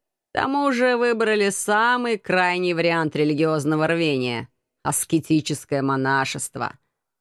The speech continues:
То есть все попытки договориться по-хорошему были бы заведомо обречены на провал.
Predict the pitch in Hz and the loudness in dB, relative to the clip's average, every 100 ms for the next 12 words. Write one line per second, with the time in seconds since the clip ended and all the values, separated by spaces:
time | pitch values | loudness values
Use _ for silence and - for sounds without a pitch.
0 | _ _ 339 330 294 - - - - 220 | _ _ 0 2 0 -4 -10 -6 0 0
1 | 214 165 165 170 170 - 160 147 156 160 | 2 0 0 0 -2 -2 0 0 2 2
2 | 165 - 151 147 151 156 160 165 160 202 | 0 -2 -4 -4 -2 0 2 0 0 0
3 | 220 220 175 202 277 277 233 240 185 170 | 0 0 2 2 2 -2 0 0 2 2
4 | 160 151 196 254 170 165 160 156 151 135 | 2 2 0 0 0 2 2 2 -2 -2
5 | 156 151 156 156 - 175 190 247 160 | -2 0 0 -2 0 0 2 0 0